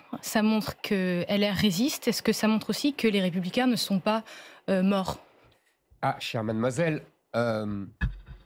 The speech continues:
Speaker 1: L R, avec monsieur Bellamy, à la même période de la campagne en deux mille dix-neuf, était donné à treize ou quatorze pour cent.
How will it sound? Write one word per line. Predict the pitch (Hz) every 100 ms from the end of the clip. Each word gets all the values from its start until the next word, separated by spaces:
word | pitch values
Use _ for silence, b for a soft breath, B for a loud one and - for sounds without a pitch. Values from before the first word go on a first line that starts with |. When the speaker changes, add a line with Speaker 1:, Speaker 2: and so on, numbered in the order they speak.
| -
Speaker 1:
L | 135 143 175 185 160
R, | -
avec | 113 117
monsieur | 127 113 120
Bellamy, | 113 117 135 185 175 - -
à | -
la | 107
même | 113 139 147
période | 143 123 131 151 104 90 107
de |
la | 104 104
campagne | 123 110 160 165
en | 123
deux | 113
mille | 110 104
dix-neuf, | 120 143 175 156
était | 117
donné | 104 117 127 147
à | 107
treize | - 165 156
ou | -
quatorze | - - 123
pour | - 143
cent. | -